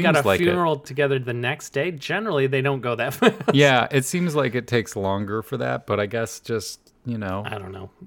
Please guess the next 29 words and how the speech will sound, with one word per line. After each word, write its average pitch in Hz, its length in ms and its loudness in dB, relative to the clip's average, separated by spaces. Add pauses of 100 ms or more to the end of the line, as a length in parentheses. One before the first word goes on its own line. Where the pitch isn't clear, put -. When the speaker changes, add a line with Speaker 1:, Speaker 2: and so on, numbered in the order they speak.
Speaker 1:
Whatever. 131 300 -2
Speaker 2:
gotta 120 220 6
get 123 180 6
her 135 140 6
in 143 80 4
the 143 60 2
ground. 139 460 4
Speaker 1:
I 117 100 -2
guess. 107 500 -2
Speaker 2:
I 135 280 6
don't 104 140 2
Speaker 1:
Um, 90 60 0
Speaker 2:
know. 82 280 -2
It's - 320 -8 (180)
Speaker 1:
it's, 147 220 0
Speaker 2:
it, 147 140 0
Speaker 1:
I 151 80 6
mean, 143 200 2
it's 127 120 -2
Speaker 2:
it's, - 60 -16
Speaker 1:
television, 104 500 -2
Speaker 2:
right, 120 180 6
Speaker 1:
but 156 120 6
it 175 100 4
is 202 100 12
Speaker 2:
exactly. 165 140 -2
Speaker 1:
weird 165 240 4
that, 139 280 2
that 131 180 0